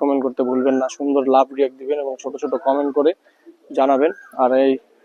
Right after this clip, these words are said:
ভালোবাসার মানুষটিকে আপনারা অবশ্যই ভালো দিবেন, ভালোবাসা দিয়েন। এবং যদি ভিডিওটি ভালো লাগে, লাইক কমেন্ট শেয়ার করে দিয়েন। দেখা হবে আরও এক অন্য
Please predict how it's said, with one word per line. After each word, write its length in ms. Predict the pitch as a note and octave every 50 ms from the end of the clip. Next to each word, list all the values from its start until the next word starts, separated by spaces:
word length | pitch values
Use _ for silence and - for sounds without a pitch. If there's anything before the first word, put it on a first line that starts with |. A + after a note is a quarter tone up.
| _ _ _ _ _ _ _ -
ভালোবাসার 460 | - C#3+ D3 D#3 D#3 D#3 C#3+ D3+ D3 C#3+ C#3+
মানুষটিকে 360 | C#3+ C#3+ C#3 - D#3 C#3 C#3+ C#3+
আপনারা 160 | C#3+ C#3 C#3 C#3
অবশ্যই 280 | D3 D3 - D#3+ D3 C#3 C#3+
ভালো 140 | C#3+ D3 D3 C#3+ D3
দিবেন, 260 | D3+ D#3 E3 F3 F#3 F#3 _ _ - C#3+
ভালোবাসা 360 | C#3 C#3+ C#3+ D3 C#3 - D3 C#3
দিয়েন। 200 | C#3+ D3 D3+ D#3+ F#3+ E3 D3
এবং 180 | C#3 C#3+ C#3+ C#3+ C#3+ C#3 _ _ - _ _ _ _ - - _ _ _ _ _ - -
যদি 160 | D#3 D3+ D#3+ E3+ D#3+
ভিডিওটি 300 | E3 D3 D#3 D3+ C#3+ D3 C#3 C#3+
ভালো 120 | C#3+ C#3+ C#3 C#3
লাগে, 160 | C#3 C#3+ D3+ - _ _ - D3
লাইক 140 | C#3 C3+ - -
কমেন্ট 200 | C#3+ C#3 C3+ B2+ -
শেয়ার 180 | C#3 C3+ B2+ B2+ C#3
করে 140 | B2+ C3 B2+ C#3
দিয়েন। 160 | C#3 D3+ F3 _ _ _ - _ _ _ _ _ - _ - - - - - - -
দেখা 200 | C#3+ - C#3 C#3+ C#3
হবে 180 | C3+ C3 C#3 C#3 C#3+ C#3 _ - -
আরও 120 | C#3+ C#3+ C#3+ C#3
এক 60 | C3+ C#3+ C#3+
অন্য 100 | C#3+